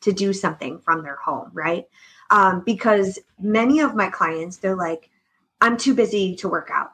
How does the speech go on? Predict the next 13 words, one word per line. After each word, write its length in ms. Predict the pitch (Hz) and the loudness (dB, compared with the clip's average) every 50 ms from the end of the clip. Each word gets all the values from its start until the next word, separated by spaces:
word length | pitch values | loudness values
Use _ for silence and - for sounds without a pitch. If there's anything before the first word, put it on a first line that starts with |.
| _ _ _ _ _ _ _ _ _ _ _ _ - | _ _ _ _ _ _ _ _ _ _ _ _ -4
And 80 | 214 | -2
so 100 | - 214 | 0 0
they 120 | 196 190 180 | 0 0 2
don't. 340 | 220 247 226 - - - - _ _ _ _ _ _ _ _ _ _ _ _ _ - _ - | 2 2 2 2 0 -6 -14 _ _ _ _ _ _ _ _ _ _ _ _ _ -6 _ 2
Um, 340 | 208 202 196 190 185 196 - - | 4 6 6 4 4 2 0 0
or 400 | 226 226 220 214 214 208 208 196 | 2 4 6 6 4 4 2 2
they 180 | 190 214 208 196 | 2 2 2 4
let 280 | 202 208 202 202 - | 4 2 0 0 0
covid 680 | - - - 277 294 269 208 202 180 170 165 165 185 190 | 0 0 2 4 2 2 4 2 2 2 2 0 0 0
happen. 760 | 196 202 170 - - - 170 165 160 156 185 233 262 262 - _ _ _ _ - | 2 2 2 2 2 0 0 2 2 0 0 -2 -2 -4 -6 _ _ _ _ -12
It, 220 | - - 160 185 _ - | -10 -10 -10 -10 _ -20
it's 260 | - - _ _ - | -20 -20 _ _ 0
like 260 | 185 156 - - - | 0 0 0 -4 -14